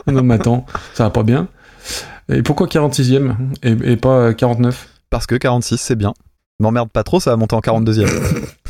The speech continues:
Speaker 1: Non, non, mais écoute, euh, je vais faire un pas vers toi
Speaker 2: Mhm.
Speaker 1: pour te mettre un coup de tête. <laughs> Parce que attends, c'est trop. <laughs> Euh, putain. Et moi, je, j'en la mets cinquante-sixième, ta limite basse.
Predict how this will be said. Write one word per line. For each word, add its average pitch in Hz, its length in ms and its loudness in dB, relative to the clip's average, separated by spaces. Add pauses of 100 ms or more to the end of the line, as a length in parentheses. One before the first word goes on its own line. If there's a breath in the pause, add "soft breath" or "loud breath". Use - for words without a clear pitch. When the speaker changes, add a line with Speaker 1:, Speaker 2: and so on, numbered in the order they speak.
(960 loud breath)
Speaker 1:
Non, 120 100 4
non, 120 160 4
mais 104 280 0
écoute, 170 360 -2
euh, 120 440 2 (720 loud breath)
je 120 60 2
vais 120 60 4
faire 147 200 2
un 139 80 2
pas 127 100 2
vers 120 220 0
toi 120 280 -2 (120)
Speaker 2:
Mhm. 98 240 2 (200)
Speaker 1:
pour 120 140 0
te - 80 0
mettre 139 160 0
un 127 80 4
coup 131 140 0
de - 60 -8
tête. 131 300 -4 (320)
<laughs> - 280 -6
Parce - 200 0
que 147 120 -4
attends, 139 240 -2
c'est 170 260 -2
trop. 156 320 -2 (680)
<laughs> - 720 -6
Euh, 139 340 0
putain. 110 680 -2 (560)
Et 127 80 2
moi, 120 260 4
je, 123 400 2
j'en 117 140 4
la 117 80 4
mets 127 100 4
cinquante-sixième, 110 800 0
ta 117 140 0
limite 110 240 4
basse. 101 360 -2